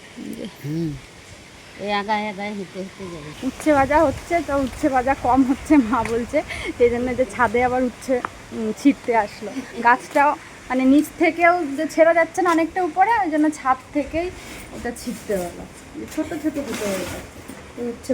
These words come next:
Speaker 1: ভাজা হবে এখন, এটার সাথেই গজাটা দিয়ে দিই। এটা হচ্ছে ঢালা সোমবার তরকারি, তাই তো?
Speaker 2: চিংড়ি সব দেখাচ্ছে।
Speaker 1: হুম, এটা হচ্ছে আমার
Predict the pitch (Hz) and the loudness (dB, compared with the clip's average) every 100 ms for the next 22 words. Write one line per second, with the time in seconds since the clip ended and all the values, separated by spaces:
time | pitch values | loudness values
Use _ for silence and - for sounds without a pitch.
0 | 247 226 233 226 240 269 262 285 294 - | -2 -2 -2 -2 -4 -8 -8 -10 -10 -14
1 | - - - - - - 220 214 220 208 | -18 -18 -20 -20 -18 -10 -10 -8 -10 -4
2 | 277 - - - - - 92 92 92 95 | -4 -4 -12 -16 -4 4 8 10 12 12
3 | 92 92 92 113 113 - - - - - | 10 10 8 8 8 6 -2 -4 -4 -6
4 | - - - - - - - - 220 214 | -8 -10 -8 -8 -10 -10 -12 -8 -6 0
5 | 226 220 220 277 254 214 208 226 - 240 | 2 2 2 4 6 6 6 4 4 4
6 | 233 220 214 196 190 175 185 - - - | 4 2 0 -4 -2 -4 -4 -10 -18 -18
7 | - 233 - 302 214 226 247 - 262 - | -4 2 6 8 8 10 10 10 6 4
8 | 202 214 269 349 - - 330 - 208 208 | -8 -4 -2 0 0 0 -2 -2 -4 -4
9 | - 185 160 196 240 226 226 247 262 - | -8 -8 -6 0 2 4 4 4 2 2
10 | - 277 277 - - - - 226 226 | 8 8 8 0 -8 -10 -6 -2 -2